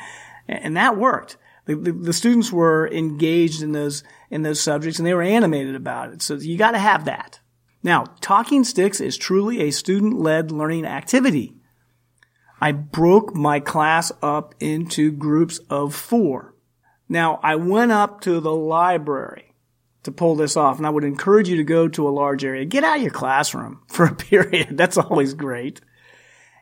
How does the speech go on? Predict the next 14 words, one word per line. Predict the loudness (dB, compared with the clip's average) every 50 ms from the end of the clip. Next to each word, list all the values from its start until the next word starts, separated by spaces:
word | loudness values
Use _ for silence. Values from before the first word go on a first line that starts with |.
| _ _
And | -4 -2 0
I | 0 0
had | 0 2 2 2 2 0 -2 -6 -10 -14 _ _ _ _ _ _ _ _ -2
tables | 2 4 6 6 6 4 2 0 -2 -4 -6 -8 -10 -12 _ _ _ _
with | 2 4 6 4 4 2
four | -2 -2 2 4 4 4
students | 4 2 4 4 4 4 4 2 0 0
sitting | 0 0 0 2 0 0
at | -2 -2
a | -4 -4
table, | -2 0 0 2 2 2 0 0 0
and | 0 0
they | -2 -2
were | -2 -2 -4 -6 -6